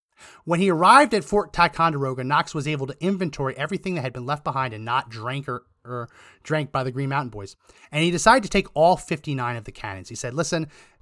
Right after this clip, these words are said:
this is an important fort. If the British want to take it, they can have it. We need the cannons elsewhere." So he loaded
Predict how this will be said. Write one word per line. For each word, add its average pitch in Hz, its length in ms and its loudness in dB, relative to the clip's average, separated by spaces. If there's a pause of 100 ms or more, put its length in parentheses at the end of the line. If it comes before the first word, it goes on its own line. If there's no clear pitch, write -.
(180)
this 143 340 -4
is 156 120 0
an 165 80 0
important 135 520 -4
fort. 127 360 -6 (160)
If 120 100 -12
the 120 100 -8
British 143 260 -2
want 143 140 -4
to - 60 -16
take 135 140 -6
it, 123 100 -14
they 110 80 -14
can - 220 -18
have 147 280 2
it. 139 160 -8 (380)
We 127 140 -4
need 147 180 -2
the 127 60 -10
cannons 123 360 -6
elsewhere." 107 360 -12 (1040)
So 175 160 0
he 170 120 0
loaded 180 400 2